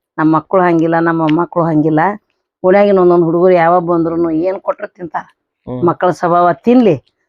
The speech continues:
Speaker 1: ನಮ್ ಹುಡುಗರು ತಿನ್ನಂಗೇ ಇಲ್ಲ. ಅದಕ್ಕ ಹಂಗಾಗಿ ಏನಾತಪ್ಪ, ಅವ ಬಂದ ಹತ್ತುವರೆ ಆತು, ನಿಮ್ ಅಪ್ಪ ಹರ ಹಸ್ತಿದ್ದ, ಇಟ್ ಕೆಟ್ಟ ಬಿಡದ ನನ್ನ. ಅದ್ನ ಹೇಳಿ ನಾ ಎಂದೂ ಬಿಡಿಸ್ಕೊಂಡಿದ್ದಿಲ್ಪ. ಅಷ್ಟ್ ಚಂದ ಸಂಸಾರ ಮಾಡ್ತಿದ್ದೆ ನಾನ.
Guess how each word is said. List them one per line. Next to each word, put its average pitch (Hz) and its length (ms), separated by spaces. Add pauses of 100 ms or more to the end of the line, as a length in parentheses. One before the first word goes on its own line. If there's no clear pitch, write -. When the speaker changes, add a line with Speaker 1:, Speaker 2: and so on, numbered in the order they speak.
(220)
Speaker 1:
ನಮ್ 208 340
ಹುಡುಗರು 226 320
ತಿನ್ನಂಗೇ 190 480
ಇಲ್ಲ. 147 140 (1300)
ಅದಕ್ಕ 233 300 (120)
ಹಂಗಾಗಿ 262 500
ಏನಾತಪ್ಪ, 269 600
ಅವ 247 340
ಬಂದ 262 260 (320)
ಹತ್ತುವರೆ 254 420
ಆತು, 247 400
ನಿಮ್ 233 280
ಅಪ್ಪ 240 200
ಹರ 220 100 (120)
ಹಸ್ತಿದ್ದ, 214 380 (960)
ಇಟ್ 226 300
ಕೆಟ್ಟ 214 240
ಬಿಡದ 208 360
ನನ್ನ. 202 280 (1000)
ಅದ್ನ 185 220
ಹೇಳಿ 202 240
ನಾ 202 140
ಎಂದೂ 185 320
ಬಿಡಿಸ್ಕೊಂಡಿದ್ದಿಲ್ಪ. 185 840
ಅಷ್ಟ್ - 200
ಚಂದ 175 220
ಸಂಸಾರ 196 460
ಮಾಡ್ತಿದ್ದೆ 180 500
ನಾನ. 170 220